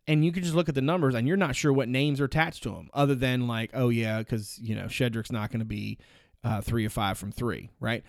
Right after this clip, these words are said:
But, like, from points and, and, and sh-, you know, just raw numbers from the field,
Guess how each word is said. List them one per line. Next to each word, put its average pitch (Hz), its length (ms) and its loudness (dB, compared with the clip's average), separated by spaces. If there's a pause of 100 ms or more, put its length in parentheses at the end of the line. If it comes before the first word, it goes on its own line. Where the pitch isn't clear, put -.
(120)
But, 156 120 0
like, 147 300 0 (240)
from 139 220 0
points 165 460 0
and, 120 320 0 (100)
and, 117 480 0
and 110 260 0
sh-, - 180 -8
you 123 200 0
know, 110 220 -4
just 123 160 -4
raw 127 280 6
numbers 131 300 4
from 120 200 -2
the 107 60 -2
field, 143 480 -2